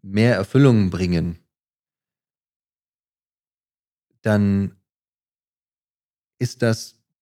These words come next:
so individuell, wie das jeder in seinem eigenen Leben eben zur Anwendung bringt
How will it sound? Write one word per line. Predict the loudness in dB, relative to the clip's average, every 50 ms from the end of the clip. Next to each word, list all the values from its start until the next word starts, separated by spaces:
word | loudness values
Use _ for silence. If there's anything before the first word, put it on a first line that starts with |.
| _ _ _ _
so | -10 -2 0 0 2
individuell, | 4 4 2 2 2 2 0 0 0 0 0 2 2 2 2 2 0
wie | 0 0
das | 0 -2 -2 -2
jeder | -2 0 0 0 0 0
in | -2 -2
seinem | 0 0 0 0 -2 -2
eigenen | 0 2 2 2 2 2 0 -2 0
Leben | 0 2 2 2 2 2 -2 -4
eben | -4 -4 -4 -4 -4
zur | -4 -4 -2
Anwendung | 0 2 2 2 2 2 0 -2 -2 -4
bringt | -6 -6 -4 -2 -2 -2 -4 -6 -10